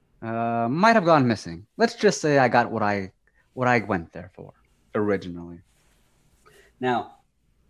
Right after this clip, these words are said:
I'm here because you know my identity, and I'm here to make a deal.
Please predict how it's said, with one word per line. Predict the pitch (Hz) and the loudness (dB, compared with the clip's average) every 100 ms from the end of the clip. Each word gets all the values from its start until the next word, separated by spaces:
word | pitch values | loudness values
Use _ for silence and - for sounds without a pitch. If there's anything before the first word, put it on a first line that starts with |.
| _ _ _ _ _ - | _ _ _ _ _ -6
I'm | 147 180 | -2 -2
here | 175 160 143 | -2 -4 -4
because | 131 139 120 113 | -6 -6 -8 -8
you | 175 202 | -6 0
know | 160 160 139 | 4 6 6
my | 135 139 | 2 0
identity, | 131 123 131 185 92 90 _ _ _ _ - | 0 0 0 -2 -6 -14 _ _ _ _ -4
and | 135 | -2
I'm | 180 | -2
here | 208 | -2
to | |
make | 202 196 | -6 -6
a | |
deal. | 135 113 98 | -8 -8 -8